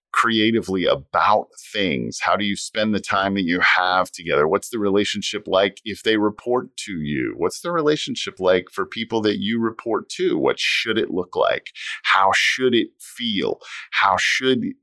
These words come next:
people describe it if they were to watch you work together? We've got to explore all of those relative to our relationships. So I don't just mean with your spouse or your significant other or your partner or your best friend or any of that.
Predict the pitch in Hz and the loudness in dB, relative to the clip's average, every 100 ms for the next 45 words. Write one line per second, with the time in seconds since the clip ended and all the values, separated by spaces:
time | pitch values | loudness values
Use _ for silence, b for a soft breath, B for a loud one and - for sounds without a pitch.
0 | _ - 135 113 98 - - 117 104 104 | _ -10 -4 -2 -2 -4 -4 2 4 4
1 | 87 - - 69 - 82 76 78 78 80 | 2 0 -2 -8 -2 0 2 2 4 4
2 | 98 - 101 87 82 90 - - - - | 2 -4 -6 -4 0 0 0 -10 -8 -4
3 | - 62 87 87 - 101 101 - 113 95 | -2 -2 -4 -6 -2 2 2 0 -8 -10
4 | - - 98 90 - 92 110 90 65 64 | -10 -4 0 2 4 4 6 4 2 2
5 | 60 73 76 65 64 65 - 78 69 65 | 0 0 0 2 0 -6 -8 -4 -2 -2
6 | 78 85 - - - - - - - B | -4 -6 -10 -10 -12 -12 -12 -12 -12 B
7 | B B B B B B _ _ _ - | B B B B B B _ _ _ -2
8 | 107 95 - 135 139 - 90 - 95 82 | 0 0 2 2 2 -2 -6 -4 -4 -2
9 | 73 71 - 71 65 - - - 107 98 | 0 -2 -4 -4 -4 -4 -8 0 2 4
10 | - 76 62 64 - 90 104 104 90 82 | 0 -4 -4 -4 -8 -6 -6 -2 0 2
11 | 82 71 64 65 62 - - 104 65 92 | 4 2 2 0 -4 -8 0 0 2 0
12 | 95 - 85 69 69 67 65 64 85 - | 0 2 0 0 -2 -4 -4 0 0 0
13 | - 98 90 78 71 65 67 58 82 80 | -2 0 2 0 0 0 0 0 0 0
14 | 71 67 71 64 50 | 0 2 2 2 -2